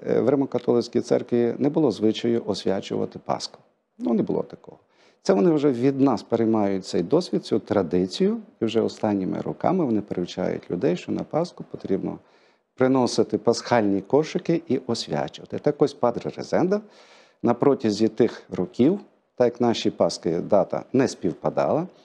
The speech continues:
то він з кошечком приходив і святив у нас цей пасхальний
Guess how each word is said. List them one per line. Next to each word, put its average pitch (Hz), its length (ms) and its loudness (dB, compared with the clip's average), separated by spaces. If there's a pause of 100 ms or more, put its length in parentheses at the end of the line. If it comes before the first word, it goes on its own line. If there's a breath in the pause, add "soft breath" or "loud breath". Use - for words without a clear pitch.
(280 soft breath)
то 151 120 2
він 131 180 2
з - 100 -12
кошечком 165 720 0 (220)
приходив 156 640 2 (140)
і 113 80 2
святив 107 640 -2 (180)
у 73 60 -10
нас 95 420 -6 (800)
цей - 180 -2
пасхальний 98 540 -6